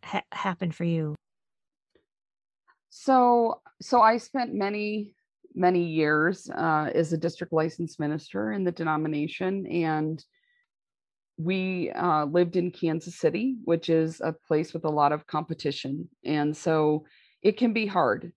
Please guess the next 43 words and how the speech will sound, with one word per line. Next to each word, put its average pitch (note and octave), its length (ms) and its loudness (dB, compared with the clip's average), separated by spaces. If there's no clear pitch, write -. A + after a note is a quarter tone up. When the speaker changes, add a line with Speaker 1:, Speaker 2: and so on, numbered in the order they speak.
Speaker 2:
to E3+ 100 -4
go E3 180 2
through D#3+ 200 -4
that D#3 200 0
process - 440 -8
there. - 360 -4
And D#3+ 120 2
I've D#3 160 0
heard D#3 240 0
that C#3+ 220 0
from D3+ 160 -4
a C#3 60 0
lot C#3 200 -4
of C#3+ 140 -10
people. C#3+ 580 -2
And, D#3 580 -2
you G#3+ 120 0
know, F#3+ 160 6
we, A#3+ 640 -2
my F#3+ 180 2
husband G3+ 380 -2
and F#3+ 100 0
I F3+ 100 8
are E3+ 120 6
both E3+ 320 4
kind F3 260 -4
of E3 280 2
the D#3+ 240 -6
type E3+ 380 0
A D#3+ 200 4
rule D#3+ 320 0
followers. E3 640 0
So D#3 160 0
we E3+ 300 -2
did E3+ 340 2
everything D#3 680 -2
we D#3 140 2
thought D#3+ 260 4
we D3+ 80 0
were D3 140 -2
supposed D3 360 -2
to D#3 80 -8
do. B2+ 420 0